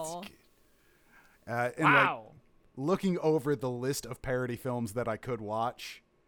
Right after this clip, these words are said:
Speaker 1: this one is so far down on the list that it's just, it's not even gonna factor in there. No, I'm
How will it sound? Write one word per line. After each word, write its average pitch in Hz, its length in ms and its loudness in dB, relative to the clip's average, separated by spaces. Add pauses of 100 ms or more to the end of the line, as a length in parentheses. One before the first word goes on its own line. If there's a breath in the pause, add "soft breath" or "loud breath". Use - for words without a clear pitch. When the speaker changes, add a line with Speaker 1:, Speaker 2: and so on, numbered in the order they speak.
(340)
Speaker 1:
this 127 320 0
one 127 140 0
is 113 100 -2
so 131 280 0
far 120 200 0
down 113 240 0
on 104 100 -4
the 104 80 -4
list 98 340 -6
that 101 140 -6
it's 101 240 -10
just, - 220 -12 (100)
it's 120 220 -8
not 117 240 0
even 104 220 -6
gonna 98 160 -6
factor 95 380 -8
in 87 120 -10
there. 87 240 -14
No, 104 200 -4
I'm 113 180 -2